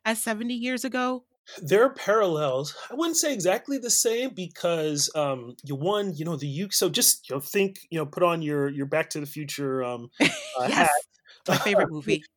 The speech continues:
Speaker 2: You know, get, get in the, get in the DeLorean and let's go back
Speaker 1: Yes.
Speaker 2: to, back to the future, nineteen, you know, forty-four,
Speaker 1: <laughs>
Speaker 2: forty-five. You know, so, so back then what was happening, I mean, you, first of all, the, the U S was growing. I mean, for, for decades, the U S, you know, its economy was,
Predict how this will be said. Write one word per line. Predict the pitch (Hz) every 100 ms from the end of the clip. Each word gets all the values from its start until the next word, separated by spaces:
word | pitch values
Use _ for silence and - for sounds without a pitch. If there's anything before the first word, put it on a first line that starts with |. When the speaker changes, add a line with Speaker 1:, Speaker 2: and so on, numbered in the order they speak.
| -
Speaker 2:
You |
know, | 180
get, | 185 202
get | 262 220
in | 233
the, | 214 202 180
get | 226
in | 269
the | 220
DeLorean | 180 180 175 160 147 147
and | 160
let's | 180 180
go | 208
back | 185
Speaker 1:
Yes. | 202 196 - -
Speaker 2:
to, | 170 170 147 - -
back | 254 302 - -
to | 262
the | 233
future, | 226 180 156 151
nineteen, | 180 208 196 196 185
you | 180
know, | 165 151
forty-four, | - 185 185 - 180 175 160
Speaker 1:
<laughs> | -
Speaker 2:
forty-five. | 349 - 311 - 156 - - _
You | 180 202
know, | 175 156 170
so, | - -
so | - 269
back | 311 349
then | 320 247
what | 190
was | 165
happening, | 269 339 359 139
I | 143
mean, | 151 160
you, | 180 - -
first | 381 311
of |
all, | 185
the, | 180
the | 151
U | 185 254
S | 269 160
was | 170 233 -
growing. | 139 175 170 147 147
I | - - 165
mean, | 151
for, | 175 156
for | - 151
decades, | 185 202 156 143
the | 139
U | 156
S, | 156 - -
you | 151 139
know, | 127
its | 135 131
economy | 135 - 196 190 175 165
was, | 156 139